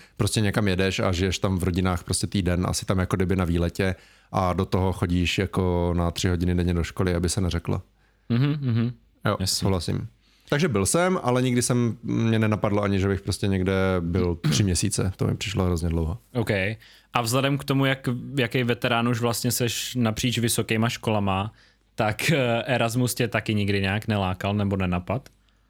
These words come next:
Speaker 2: Nebo nebyla
Speaker 1: Já jsem v
Speaker 2: příležitost?
Speaker 1: tom Erasmu, konkrétně v tom Erasmu jsem viděl, mm, jako že by to bylo zajímavé na jednu stranu, ale za druhé, eh, je to zabitý semestr. Protože hrozně často v tom Erasmu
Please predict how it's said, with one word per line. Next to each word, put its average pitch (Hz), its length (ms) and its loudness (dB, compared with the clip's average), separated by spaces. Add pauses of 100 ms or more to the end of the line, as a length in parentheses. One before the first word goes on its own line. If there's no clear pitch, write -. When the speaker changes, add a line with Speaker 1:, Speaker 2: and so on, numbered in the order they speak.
(460)
Speaker 2:
Nebo 101 160 0
nebyla 101 260 2
Speaker 1:
Já 113 60 4
jsem 117 100 2
v 107 100 2
Speaker 2:
příležitost? 127 460 2
Speaker 1:
tom 135 80 0
Erasmu, 139 680 2
konkrétně 165 400 0
v - 60 -6
tom 185 160 0
Erasmu 120 380 2
jsem 139 220 2
viděl, 123 600 2 (680)
mm, 104 500 2
jako 107 160 0
že 123 100 2
by 127 80 2
to 160 80 0
bylo 165 160 2
zajímavé 95 560 2
na 120 100 0
jednu 101 180 0
stranu, 110 500 0 (320)
ale 110 220 2
za 110 120 2
druhé, 117 720 2 (460)
eh, 117 40 2 (200)
je 104 180 2
to 107 160 0
zabitý 101 420 0
semestr. 98 560 -2 (460)
Protože 107 300 2 (140)
hrozně 120 480 2
často 123 360 -2
v - 60 -8
tom 123 200 -2
Erasmu 104 580 2